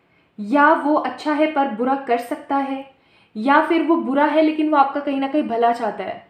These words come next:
आखिरकार कौन है जो आपसे बात करना चाहता है, contact बनाना चाहता है? There is someone। अगर आप आज इस reading को देख रहे हैं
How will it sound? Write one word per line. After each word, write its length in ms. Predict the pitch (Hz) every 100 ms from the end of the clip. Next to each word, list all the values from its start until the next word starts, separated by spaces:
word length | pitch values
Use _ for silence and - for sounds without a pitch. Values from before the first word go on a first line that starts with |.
| -
आखिरकार 680 | 240 247 302 302 311 311 - _ -
कौन 360 | 302 302 330
है 420 | 302 233 240 214 196
जो 120 | 220
आपसे 280 | 208 208 226
बात 360 | 214 202 220
करना 220 | 214 196 202
चाहता 300 | 208 208 226
है, 60 |
contact 480 | - 220 214 233 208
बनाना 340 | 220 190 - 208
चाहता 320 | - - -
है? 120 | - - - - -
There 220 | 226 226 240
is 260 | - -
someone। 400 | 208 196 175 -
अगर 300 | - 233 311
आप 320 | - 262 277 262
आज 220 | 254 262
इस 180 | 262 247
reading 260 | 233 240
को 80 | 285
देख 300 | 220 220 -
रहे 260 | 233 254 247
हैं 520 | 214 202 180 -